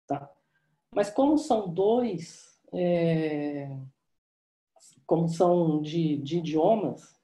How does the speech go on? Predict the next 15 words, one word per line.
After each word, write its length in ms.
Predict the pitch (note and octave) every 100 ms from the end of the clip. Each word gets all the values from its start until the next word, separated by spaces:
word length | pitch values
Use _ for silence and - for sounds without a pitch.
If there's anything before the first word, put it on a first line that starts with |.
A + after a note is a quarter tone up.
| _ -
diferentes, 600 | - - D3+ G3+ F3+ E3+
então 240 | E3 F#3+
vocês 240 | F#3 G3+
vão 140 | F#3+ F#3+
ter 100 | G#3+
que 60 |
fazer 160 | - G3+
essa 160 | G3 G3
união 420 | G3 F#3 G#3+ G3+
lá 300 | G3+ A#3 C4+
no 140 | C#4+ B3+
Metadata 540 | A3+ A3 G#3 F#3+ A#3
Manager, 440 | G3+ B2+ - - _ _ _ _ _
ok? 360 | - D3+ F3 - _ _ _ _ _ _
Que 280 | D#3 D3+